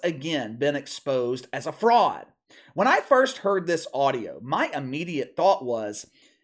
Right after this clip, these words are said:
if somebody like Tucker Carlson or Sean Hannity said he was gonna whack everybody, there would be outrage in the mainstream media.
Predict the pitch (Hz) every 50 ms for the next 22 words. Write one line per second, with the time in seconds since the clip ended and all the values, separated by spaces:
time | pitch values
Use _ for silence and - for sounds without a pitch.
0 | _ _ - 202 185 - - 311 392 440 415 392 - 156 139 131 - _ _ -
1 | 185 185 190 165 123 - - 151 143 160 175 170 - 190 180 175 139 107 90 -
2 | - - 160 156 160 165 139 117 - - 139 147 151 156 160 160 160 156 - 165
3 | 151 143 156 156 151 135 - 160 127 98 - 87 101 110 170 269 269 - - 208
4 | 196 185 190 190 160 185 185 196 202 214 214 214 214 - _ _ _ _ - 311
5 | 427 440 440 294 233 269 233 - - - 196 247 320 285 - 147 156 147 147 151
6 | 156 180 190 185 185 170 147 143 147 147 - - 220 226 226 226 220 233 285 311
7 | 302 262 180 120 - -